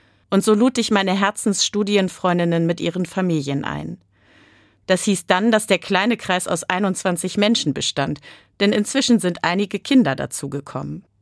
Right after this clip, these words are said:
Das machte aber nichts, denn das vertraute Gefühl stellte sich sofort ein, sobald ich die Tür öffnete. Wir aßen Kuchen, quatschten, lachten und diskutierten. Ganz so wie früher und noch schöner.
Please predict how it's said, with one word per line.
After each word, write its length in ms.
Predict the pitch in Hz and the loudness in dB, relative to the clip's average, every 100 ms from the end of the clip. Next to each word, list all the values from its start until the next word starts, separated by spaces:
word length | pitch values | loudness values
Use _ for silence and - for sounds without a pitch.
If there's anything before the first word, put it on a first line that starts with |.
| _ _ _ - - _ | _ _ _ -20 -20 _
Das 180 | 214 214 | 0 4
machte 360 | 294 - 180 156 | 4 4 0 0
aber 240 | 143 147 | 0 -2
nichts, 360 | 147 143 - - | -2 -4 -6 -2
denn 180 | 185 | 0
das 140 | 180 - | 0 0
vertraute 440 | 190 - 208 208 | -2 2 0 0
Gefühl 400 | 170 165 220 262 | -4 -2 2 2
stellte 400 | - 214 202 196 | 2 2 2 0
sich 180 | 190 - | -4 -4
sofort 500 | 190 - 196 202 - | -6 -2 0 0 -2
ein, 240 | 175 175 185 | -2 -2 -2
sobald 380 | 175 170 165 175 | -2 0 0 -2
ich 100 | - | -6
die 160 | 180 | -8
Tür 220 | - 185 | -2 -2
öffnete. 640 | - 147 151 143 - - 180 _ _ _ _ _ | -2 -4 -6 -8 -8 -12 -14 _ _ _ _ _
Wir 160 | 170 170 | 0 2
aßen 260 | 165 160 | 0 -4
Kuchen, 560 | - 226 226 226 214 - | -2 -2 0 0 0 -4
quatschten, 600 | - 220 - - 202 196 | -2 -2 0 -2 0 2
lachten 460 | 196 208 - 196 175 | 0 -2 -6 -4 -4
und 160 | 170 | -2
diskutierten. 880 | 185 - 175 - 156 156 - 156 - - _ _ _ | -4 -6 -8 -8 -6 -6 -6 -10 -10 -20 _ _ _
Ganz 260 | 202 220 - | 0 0 2
so 120 | 214 | 0
wie 120 | 196 | 0
früher 480 | 185 - 196 196 185 | -2 -2 2 4 2
und 200 | 160 - | 0 -2
noch 260 | 165 185 - | 0 0 -2
schöner. 480 | - 170 160 147 | -4 -2 0 -2